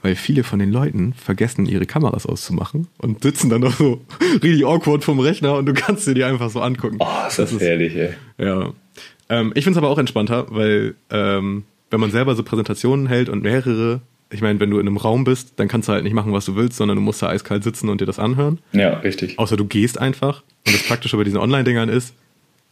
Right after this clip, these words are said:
Speaker 1: also, du machst dann einfach Frühstück. So.
Speaker 2: Richtig.
Speaker 1: Also kriegt keiner mit, lässt der Ton nebenbei laufen, lappt. So, hör-, kriegst noch alles mit und du kannst währenddessen essen oder so.
Speaker 2: Mega gut.
Speaker 1: Finde ich schon ganz gut.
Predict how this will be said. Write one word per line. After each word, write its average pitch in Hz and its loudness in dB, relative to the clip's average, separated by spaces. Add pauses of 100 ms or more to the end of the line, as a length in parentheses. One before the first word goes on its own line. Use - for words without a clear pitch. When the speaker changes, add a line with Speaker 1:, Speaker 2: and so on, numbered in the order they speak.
(140)
Speaker 1:
also, - 0 (560)
du 107 -6
machst 107 -2
dann 101 2
einfach 95 -2
Frühstück. - -2 (140)
So. 101 2
Speaker 2:
Richtig. - 0 (1000)
Speaker 1:
Also 107 0
kriegt - -4
keiner 101 0
mit, 123 0
lässt 107 -2
der - -4
Ton 123 2
nebenbei 107 2
laufen, 120 0 (280)
lappt. - -2 (220)
So, 90 -4 (120)
hör-, 104 0
kriegst 120 -2
noch 107 2
alles 95 0
mit 175 2 (300)
und 120 2
du 107 0
kannst 117 2
währenddessen 104 0 (220)
essen 101 -4
oder 90 -8
so. 92 -10 (280)
Speaker 2:
Mega 87 2
gut. 80 -6 (1080)
Speaker 1:
Finde 156 2
ich - 0
schon 123 0
ganz 117 -2
gut. 95 -2